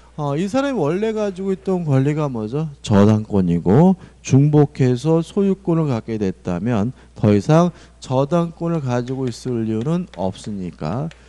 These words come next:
소유권을 취득하는 순간 저당권은 혼동으로 소멸돼야 되므로 갑의 저당권을 혼동으로 소멸한다. 맞는 질문이죠.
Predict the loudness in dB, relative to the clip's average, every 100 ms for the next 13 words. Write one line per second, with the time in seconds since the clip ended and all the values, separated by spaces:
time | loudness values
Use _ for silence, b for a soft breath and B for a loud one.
0 | b b -8 -4 -4 -4 -4 -2 -2 -4
1 | -6 -6 -4 -4 -4 -4 -6 -4 -2 -2
2 | -2 -8 _ -4 0 0 0 -2 -4 -2
3 | -2 -4 -2 0 0 4 2 2 2 4
4 | 4 6 4 2 0 4 8 8 6 B
5 | B B B B B B -2 2 4 4
6 | 0 0 -2 4 4 4 0 0 2 2
7 | 2 4 4 4 0 -4 -2 0 2 2
8 | 0 -2 2 2 2 -2 -6 -10 -16